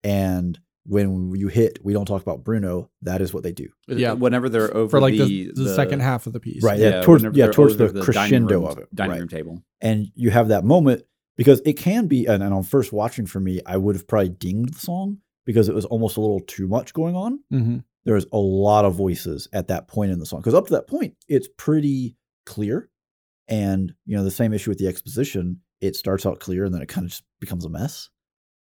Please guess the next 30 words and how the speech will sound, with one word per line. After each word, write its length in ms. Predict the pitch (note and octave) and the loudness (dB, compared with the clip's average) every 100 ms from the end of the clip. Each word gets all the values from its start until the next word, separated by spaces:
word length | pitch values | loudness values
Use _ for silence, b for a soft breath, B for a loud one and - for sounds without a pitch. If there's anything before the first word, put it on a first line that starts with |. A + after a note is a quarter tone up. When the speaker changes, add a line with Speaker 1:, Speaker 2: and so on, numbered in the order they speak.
| _ | _
Speaker 1:
Uh, 240 | E2+ - - | -10 -10 -4
whereas, 260 | G2+ F2 | -2 -2
like, 140 | E2+ F2 | -4 -4
Luisa's 400 | F2 F2 F2+ - | -4 -6 -8 -10
song 520 | C#2+ D#2 D#2+ D#2 D2+ - | -10 -8 -8 -10 -14 -14
and 340 | C#2+ B1 - | -14 -14 -16
Isabella's 480 | F#2 - C3+ D3 - | -16 0 2 2 0
song 260 | G#2+ F#2 F2+ | -4 -2 -4
is 100 | F2+ | 2
very 260 | A2+ A2+ | 4 4
clear 640 | - - A#2 A2 G2 G2 - _ _ _ _ | 0 -4 0 2 2 0 -4 _ _ _ _
what's 220 | - F2+ - | -8 -8 -6
being 240 | E2+ D#2 | -8 -8
said, 420 | - F#2 E2+ D#2+ | -6 -4 -4 -8
who's 280 | - E2+ A2 | -6 -4 -2
Speaker 2:
Mm-hmm. 140 | G#2 | -2
Speaker 1:
saying 140 | F2+ D#2+ | -4 -8
it, 100 | - | -14
et 120 | - | -14
cetera. 300 | - D2+ C2+ | -12 -10 -4
Speaker 3:
Mm-hmm. 260 | B2+ G#2 A2 - B2+ | -2 -2 -4 -2 2
Speaker 1:
But 220 | A2+ - - | 2 2 0
having 320 | D#3+ D#3+ C#3 | 2 2 2
that 140 | A#2+ | 0
moment 320 | G#2 G2+ G#2 - | 0 -2 -4 -6
and, 320 | G2 F#2 F#2 | -6 -4 -6
and 220 | G2+ G2 | -6 -4
weaving 260 | G#2+ A2 G#2 | -2 -2 -2
that 140 | G2 | -2
into 500 | G2 F#2 G#2 F#2 F2+ | -4 -4 -6 -6 -8